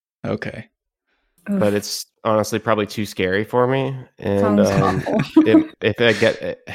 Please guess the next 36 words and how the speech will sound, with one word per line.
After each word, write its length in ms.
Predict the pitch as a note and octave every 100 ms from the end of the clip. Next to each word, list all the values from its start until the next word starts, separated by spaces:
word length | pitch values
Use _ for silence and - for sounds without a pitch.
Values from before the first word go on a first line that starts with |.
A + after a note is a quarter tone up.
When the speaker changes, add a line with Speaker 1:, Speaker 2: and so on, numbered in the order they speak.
| - -
Speaker 3:
if 100 | -
I 80 | G#2+
get 220 | G#2+ -
too 160 | - G2+
nauseous, 720 | F#2+ G2 - F#2+ G2+ - - _ -
um, 400 | - G1+ G1+ B2 _ _ _ _ _ _ _ _ _ _ _ _ _ _ _ _ -
I 40 |
can't 220 | G2 -
do 120 | - A#1
it. 200 | - _ _ _ _ _ _ _ _ _ _ _ _ _ _ C#3
Speaker 1:
<laughs> 0 |
Speaker 3:
I'm 1160 | - D3+ - - - _ _ _ _ _ _
gonna 120 | F3
watch 180 | A#2+ A2
a 60 | G2+
V 220 | G2 G2+
R 160 | F#2 F#2
speed 360 | - F2 F2+
run, 240 | - - -
I 60 |
think. 400 | - - - - - _ _ _ _ _ _ _ _ _
Speaker 1:
Just 180 | D3 -
watch 260 | G#2+ - -
it 60 |
instead 300 | G#2 - G#2
of 180 | G2+ -
playing 280 | G#2 G#2+ A2
it. 160 | G#2+ - _ _ _ _ _ _ _ _ -
Speaker 3:
<sighs> 60 | - - - - _ _ _ - _ -
But 120 | A2
I 20 |
wanna 220 | A#2+ C#3
experience 640 | A2+ - F#2+ F#2+ - - -
it, 160 | - -
you 80 |
know? 320 | G2+ A2+ B2+